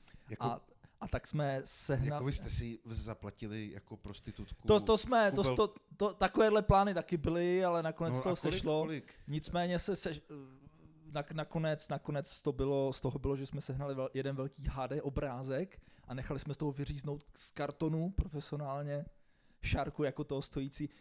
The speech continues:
Speaker 2: Dodnes je to ve firmě, pač mu to manželka nedovolí mít doma. Ale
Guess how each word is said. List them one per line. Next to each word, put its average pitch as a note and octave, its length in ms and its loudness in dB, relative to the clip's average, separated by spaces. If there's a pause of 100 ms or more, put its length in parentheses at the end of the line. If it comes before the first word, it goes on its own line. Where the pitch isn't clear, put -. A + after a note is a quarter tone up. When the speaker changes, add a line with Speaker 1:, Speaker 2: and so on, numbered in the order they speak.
(100)
Speaker 2:
Dodnes F3 380 6
je F#3 60 4
to F#3 120 0
ve E3+ 100 4
firmě, D#3+ 400 0
pač D3 220 0
mu D3 120 -2
to D3 280 0
manželka C3+ 420 -4
nedovolí C3 340 -2
mít B2+ 140 -6
doma. B2+ 240 -4 (600)
Ale F3 560 6